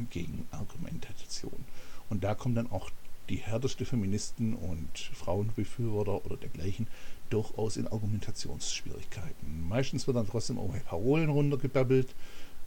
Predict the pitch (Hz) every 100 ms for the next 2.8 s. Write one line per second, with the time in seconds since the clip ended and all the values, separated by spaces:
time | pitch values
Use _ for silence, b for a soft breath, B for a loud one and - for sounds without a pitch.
0 | - 107 107 101 - - 98 95 95 95
1 | 92 - 92 - - - 92 101 95 87
2 | - 76 - 101 - 80 76 78